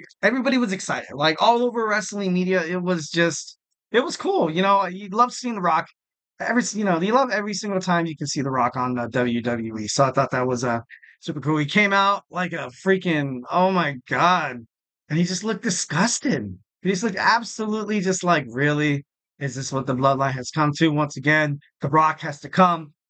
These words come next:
clean up other people's messes, these jabronis or something. Just kidding, though.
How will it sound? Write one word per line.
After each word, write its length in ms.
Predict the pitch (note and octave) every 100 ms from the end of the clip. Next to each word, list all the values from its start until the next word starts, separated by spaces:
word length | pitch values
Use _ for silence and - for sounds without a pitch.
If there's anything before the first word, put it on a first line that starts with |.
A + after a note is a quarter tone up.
| _
clean 220 | G#3 G3+
up 120 | F#3+ F#3+
other 200 | F3+ F3
people's 360 | F#3 F3+ E3
messes, 520 | C#3+ D#3 D3+ D3+ C#3+ - - -
these 240 | E3+ C#3+ B2+
jabronis 680 | F3+ D3 D3 D3 D3 C#3+
or 60 | D3
something. 240 | D3 C#3
Just 160 | C#3+ -
kidding, 160 | B2+ A2
though. 100 | G2